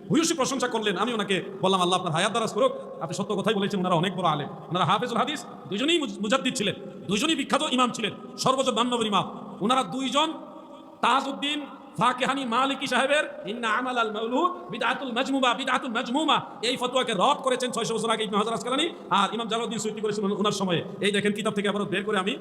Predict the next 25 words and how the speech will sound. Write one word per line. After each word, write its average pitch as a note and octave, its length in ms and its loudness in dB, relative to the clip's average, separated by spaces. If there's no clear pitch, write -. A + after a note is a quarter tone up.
আবার G#3 140 2
ওটা G3+ 120 -2
দেখাইলাম। F#3 340 0
এরপরে B3+ 280 2
আমি C4 120 0
বললাম B3 280 0
যে A#3 60 -4
ওনারা B3 180 -2
দুইজন B3+ 360 0
শুধু D4 340 -6
তাজউদ্দিন B3 420 0
ফাকেহানি A#3+ 400 2
মালিকির B3 400 0
ফতোয়াকে C4+ 360 2
রদ B3 240 2
করে C4+ 160 4
নাই, B3+ 120 2
বাতিল B3+ 260 2
করে C4+ 160 4
নাই, C4+ 140 4
বাতিল C4 280 4
ঘোষণা D4 240 0
দিয়ে D4+ 140 -2
ক্ষান্ত C#4+ 220 2
হয়নি। C#4+ 280 4